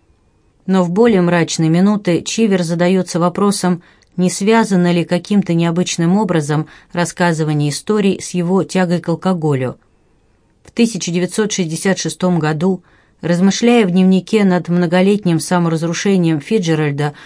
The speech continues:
он с тревогой пишет: "Писатель возделывает, расширяет, взращивает и взвинчивает свое воображение.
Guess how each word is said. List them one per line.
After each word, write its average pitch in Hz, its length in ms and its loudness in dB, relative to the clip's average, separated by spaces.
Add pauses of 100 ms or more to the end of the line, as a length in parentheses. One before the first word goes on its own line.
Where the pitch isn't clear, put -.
(160)
он 202 140 0
с 202 60 -8
тревогой 175 440 0
пишет: 143 500 -4 (1800)
"Писатель 220 560 2
возделывает, 180 840 2
расширяет, 170 720 0
взращивает 180 920 0
и 175 120 0
взвинчивает 165 640 0
свое 160 300 0
воображение. 151 880 -2